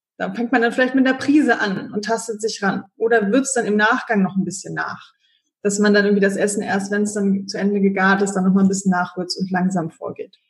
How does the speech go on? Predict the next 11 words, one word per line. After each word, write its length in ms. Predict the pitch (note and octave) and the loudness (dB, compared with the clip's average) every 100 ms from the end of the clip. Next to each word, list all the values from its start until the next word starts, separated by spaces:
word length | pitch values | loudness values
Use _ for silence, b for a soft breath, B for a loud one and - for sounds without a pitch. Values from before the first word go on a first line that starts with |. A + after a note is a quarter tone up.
| _ - | _ -4
Aber 200 | G#3 A#3 | 0 0
sich 160 | G#3+ | 0
erstmal 320 | A#3+ C4 B3+ | 0 0 0
gute 240 | G#3+ D4 C4+ | 2 2 2
Rezepte 400 | G3+ A3+ C#4 B3 | 0 0 0 2
rauszusuchen, 640 | A3 A#3 A3+ A3 B3 A3 | 2 2 -2 -2 -2 2
wäre 160 | F#3+ G#3 | 2 2
vielleicht 300 | G3+ G3 G3+ | 2 2 0
der 80 | |
erste 420 | F3 F#3 G3+ - G3 | 0 0 -2 -4 -6
Schritt. 380 | - - - | -6 -10 -16